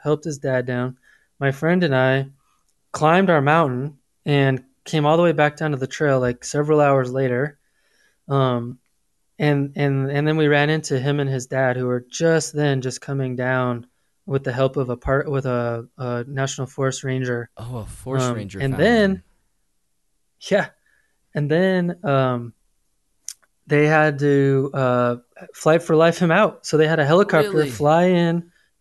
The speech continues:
Speaker 1: right next to our campsite,
Speaker 2: <laughs>
Speaker 1: um, at the, at Crater Lake. It's a, not the famous Crater Lake, but it, there's a lake up there called Crater Lake.
Speaker 2: Oh, it's just also called Crater Lake. Okay.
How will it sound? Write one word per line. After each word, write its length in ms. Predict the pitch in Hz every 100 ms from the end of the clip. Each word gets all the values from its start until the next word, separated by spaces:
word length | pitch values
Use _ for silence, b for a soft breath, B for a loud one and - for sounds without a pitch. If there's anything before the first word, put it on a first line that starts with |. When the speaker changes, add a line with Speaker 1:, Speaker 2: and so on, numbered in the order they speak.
| _ -
Speaker 1:
right 180 | 151 175
next 200 | 185 -
to 60 |
our 100 | 175
campsite, 720 | 156 170 170 - 131 127 139 - -
Speaker 2:
<laughs> 160 | - 139
Speaker 1:
um, 300 | 131 123 139
at 240 | 139 139
the, 420 | 143 131 127 123 -
at 160 | 143 143
Crater 320 | 156 156 151
Lake. 300 | 147 143 143 -
It's 180 | 139 -
a, 340 | 131 127 123 - _ -
not 240 | 147 147
the 200 | 135 151
famous 320 | 147 156 147
Crater 240 | 139 147 135
Lake, 220 | 127 127
but 100 | 139
it, 140 | 127 -
there's 120 | 127
a 60 |
lake 180 | 131 131
up 80 | 139
there 160 | 139 135
called 260 | 139 135
Crater 240 | 135 135 131
Lake. 160 | 127
Speaker 2:
Oh, 80 | 110
it's 120 | 95
just 240 | - 87 -
also 380 | - 92 98 85
called 220 | 80 80 -
Crater 200 | 90 78
Lake. 200 | 73 104
Okay. 320 | 113 107